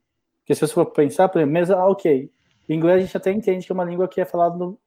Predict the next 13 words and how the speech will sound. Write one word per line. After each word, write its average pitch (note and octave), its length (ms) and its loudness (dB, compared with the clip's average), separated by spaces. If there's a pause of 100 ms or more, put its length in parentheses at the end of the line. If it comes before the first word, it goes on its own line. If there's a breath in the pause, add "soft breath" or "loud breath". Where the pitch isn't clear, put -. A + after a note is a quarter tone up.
(160)
por F3 100 -4
muita F#3 320 -2
gente, D3+ 480 -4 (760)
críticas F3 340 -2
à E3 80 2
parte, F3+ 400 0
vamos F#3 180 -2
pensar F#3 280 0
que G3+ 260 -2 (160 soft breath)
na F#3 140 0
prática E3+ 400 2
funciona. D3+ 560 -4 (580)
Ideologicamente F#3 1120 0